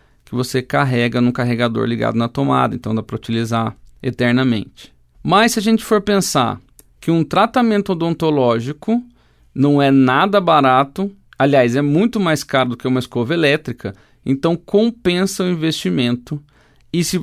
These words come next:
a gente for fora do Brasil, nos Estados Unidos, por exemplo, Europa, os dentistas indicam que os pacientes utilizem escova elétrica. Eles têm uma cultura de utilizar a escova elétrica que a gente não tem,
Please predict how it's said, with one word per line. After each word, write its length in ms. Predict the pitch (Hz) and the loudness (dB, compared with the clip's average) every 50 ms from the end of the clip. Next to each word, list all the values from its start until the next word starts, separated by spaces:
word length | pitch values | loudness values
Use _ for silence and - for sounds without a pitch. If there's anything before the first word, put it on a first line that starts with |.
| 120 151 | 0 0
a 80 | 165 | 2
gente 240 | 147 147 202 220 - | 2 2 2 0 0
for 220 | - - 196 185 | 0 2 2 2
fora 420 | - - - 175 185 202 208 202 190 | 2 0 0 2 4 4 4 4 2
do 100 | 160 156 | 0 0
Brasil, 480 | 139 131 135 131 120 127 147 170 165 | 0 0 0 0 0 0 0 0 2
nos 160 | 147 139 135 131 | 2 2 0 0
Estados 360 | - - 143 143 139 120 120 | 0 0 0 0 0 0 0
Unidos, 340 | 127 123 131 147 143 135 - | 2 2 4 2 2 0 -4
por 160 | - 120 113 | -6 -4 -4
exemplo, 600 | 117 110 123 147 156 160 160 139 - 117 107 98 - _ _ _ _ _ _ _ - | -2 0 0 0 0 0 -2 -4 -6 -8 -8 -8 -10 _ _ _ _ _ _ _ -2
Europa, 640 | - 120 123 131 143 160 175 175 175 - 117 110 - | 0 2 2 4 4 4 4 2 0 -2 -4 -4 -2
os 140 | - 143 147 | -2 -2 0
dentistas 580 | 151 165 165 - 190 185 180 - 185 175 160 | 0 -2 -2 -2 -2 -4 -2 -2 -2 -2 0
indicam 800 | 180 226 254 254 220 180 156 156 175 196 220 220 214 - - 156 | 2 2 2 2 0 0 0 2 2 2 2 0 -2 -4 -4 -4
que 140 | 143 - 156 | -2 -4 -6
os 80 | 143 - | -8 -4
pacientes 640 | - 147 147 147 - - 135 139 143 156 156 - | -2 -2 -2 -2 -2 -2 0 2 2 0 -2 -4
utilizem 600 | 165 170 - - 233 208 190 170 185 202 202 175 160 | -8 -10 -4 -4 -2 -2 -2 -2 -2 0 0 0 -2
escova 340 | 143 139 - 139 127 120 123 | -2 -2 -4 -4 -2 -2 0
elétrica. 300 | 117 113 113 110 - 147 | -2 -2 -2 -2 -4 -8
Eles 60 | 143 | -6
têm 140 | - 170 165 | -4 -4 -4
uma 120 | 170 175 | -2 -4
cultura 720 | - - 233 247 262 254 _ - 202 220 233 226 202 170 | -4 -2 -4 -4 -4 -6 _ -2 0 2 4 4 2 2
de 340 | 139 120 120 123 127 131 127 - - _ _ _ _ _ _ _ _ _ - - | 0 0 0 0 0 0 -2 -4 -12 _ _ _ _ _ _ _ _ _ -10 -4
utilizar 560 | - 135 135 - 151 147 151 147 135 147 147 143 | -2 -2 -2 -2 -4 -2 -2 -2 0 0 0 0
a 40 | |
escova 340 | 147 147 - - 160 143 151 | 0 -2 -4 -6 -4 -2 0
elétrica 220 | 143 143 151 156 - | 0 0 -2 -2 -2
que 60 | 180 | -4
a 40 | 170 | -4
gente 200 | 180 175 - 175 | -4 -4 -4 -4
não 140 | 180 196 | -4 -4
tem, 340 | 220 214 - 160 143 143 143 | -2 -2 -4 -4 -4 -4 -6